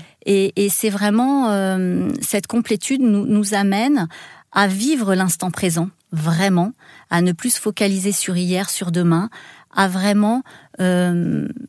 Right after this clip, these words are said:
créer, on est créateur de nos vies, à, à mettre en place tout ce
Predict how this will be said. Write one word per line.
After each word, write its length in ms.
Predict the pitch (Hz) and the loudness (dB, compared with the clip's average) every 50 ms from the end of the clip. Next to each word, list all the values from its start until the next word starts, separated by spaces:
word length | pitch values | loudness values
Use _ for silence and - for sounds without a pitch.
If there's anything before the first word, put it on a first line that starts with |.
| - - _ _ _ _ | -18 -20 _ _ _ _
créer, 580 | - - - - 247 262 254 220 208 233 269 - _ _ _ - | -6 -4 -2 0 2 2 4 4 2 0 -2 -4 _ _ _ -4
on 100 | 180 190 | -2 -2
est 80 | 190 | -2
créateur 500 | - - - 240 226 220 - 240 254 269 | -2 -2 -2 0 0 0 0 -2 -2 0
de 80 | 247 233 | 0 0
nos 120 | 214 202 185 | 0 0 0
vies, 240 | 175 180 208 254 - - - - - - - _ _ | 0 -2 -4 -6 -8 -10 -18 -20 -20 -20 -20 _ _
à, 140 | - 202 - - | 0 0 0 2
à 100 | 214 214 | 2 2
mettre 280 | 214 233 262 - - - | 2 2 0 -2 -2 -4
en 80 | 240 | -4
place 320 | 220 - 226 233 240 - - | -2 -2 -4 -4 -4 -4 -6
tout 160 | - - 277 | -6 -6 -4
ce 160 | - - - | -4 -4 -4